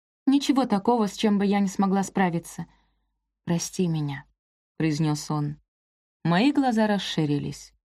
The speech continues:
Он никогда прежде не произносил этих слов. Да он не просит прощения и не дарует его. Это был один из уроков его отца, которым он следовал. Его глаза не были холодными, жесткими или настороженными.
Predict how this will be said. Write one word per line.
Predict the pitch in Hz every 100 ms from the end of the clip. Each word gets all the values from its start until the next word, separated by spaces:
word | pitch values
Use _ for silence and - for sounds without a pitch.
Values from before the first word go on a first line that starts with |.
| _ _ -
Он | 185 208 220
никогда | 294 277 220 214
прежде | 208 190 196 165 160
не | 160
произносил | 160 165 165 170 - 165
этих | 160 160 -
слов. | - 160 156 - _ _ -
Да | 156 185
он | 185
не | 185
просит | 180 208 185 147
прощения | 156 151 - 226 220 208
и | -
не | 190 175
дарует | 196 208 220 147
его. | 151 139 131 135 _ _ _ -
Это | 185 190
был | 175 175
один | 175 196 180
из | 175
уроков | 180 175 170 -
его | 170 175
отца, | 180 - 190 147 -
которым | 147 151 156
он | 156
следовал. | - 170 151 147 143 139 _ _ _ _ _ _ _ _ _ _ _ _ _ -
Его | 190 220
глаза | 247 247 269
не | 269 269
были | 180 165
холодными, | - 170 175 247 269 240 226 214 208
жесткими | 151 175 208 - 196 185
или | - 180
настороженными. | 180 180 196 190 175 180 165 156 147 139 143